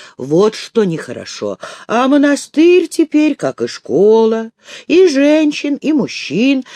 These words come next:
совмещает на молитве». «А кельи как же у вас,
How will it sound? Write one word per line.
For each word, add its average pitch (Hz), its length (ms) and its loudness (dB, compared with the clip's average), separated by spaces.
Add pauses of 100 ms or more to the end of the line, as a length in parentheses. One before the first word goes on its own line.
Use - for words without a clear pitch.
(120)
совмещает 131 1000 -6
на 277 120 -2
молитве». 180 640 -8 (1160)
«А 285 240 0
кельи 262 840 4
как 180 360 -4
же 175 140 -2
у 190 140 0
вас, 190 400 -4